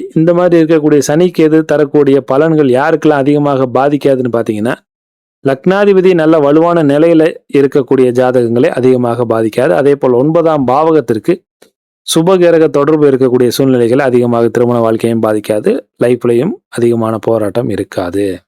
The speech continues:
அதே போல சில ஜாதகங்களை பாத்தீங்கன்னா, குருவும் சுக்கிரனும் நல்ல நிலையில இருப்பார்கள். அவ்வாறு இருக்கக்கூடிய ஜாதகங்களையும் அதிகமாக பாதிக்காது. சனி, கேது இரண்டுமே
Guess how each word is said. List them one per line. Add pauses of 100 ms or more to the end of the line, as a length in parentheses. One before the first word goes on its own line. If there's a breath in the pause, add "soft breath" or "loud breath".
(1500)
அதே
போல
சில
ஜாதகங்களை
பாத்தீங்கன்னா,
குருவும்
சுக்கிரனும்
நல்ல
நிலையில
இருப்பார்கள். (640 soft breath)
அவ்வாறு
இருக்கக்கூடிய
ஜாதகங்களையும்
அதிகமாக
பாதிக்காது. (500)
சனி,
கேது
இரண்டுமே